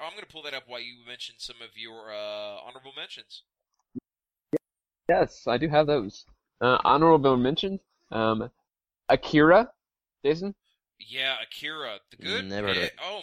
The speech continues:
Speaker 1: man, I didn't even think of Akira, man.
Speaker 2: Yeah, that's a weird but good movie. Uh,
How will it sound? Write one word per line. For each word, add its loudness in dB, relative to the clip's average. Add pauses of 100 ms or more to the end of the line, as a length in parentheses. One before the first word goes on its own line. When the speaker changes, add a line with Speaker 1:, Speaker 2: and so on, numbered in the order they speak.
(100)
Speaker 1:
man, -8
I -10
didn't -12
even -16 (160)
think -12
of -16
Akira, -14 (100)
man. -20 (640)
Speaker 2:
Yeah, 0
that's 2
a 8
weird 4 (100)
but -4
good 6
movie. 0 (420)
Uh, 4